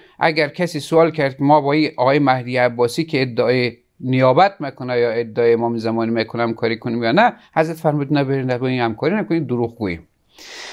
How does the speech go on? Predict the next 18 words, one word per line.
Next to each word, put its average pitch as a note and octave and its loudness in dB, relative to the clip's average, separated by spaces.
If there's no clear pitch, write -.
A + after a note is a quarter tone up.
احتمال B3 2
دیگرش B3 -2
اینه B3 0
که F#3 0
احتمال F#3+ 2
در F3+ 4
این F3+ 0
روایات D3 4
در D3+ 4
برابر D#3 2
کسانی E3 0
که D#3 -6
اینها C#3+ 2
احساسات C#3 0
افراطی B2 -2
داشتن C3 0
مثل D3+ 2
سدیر D#3 2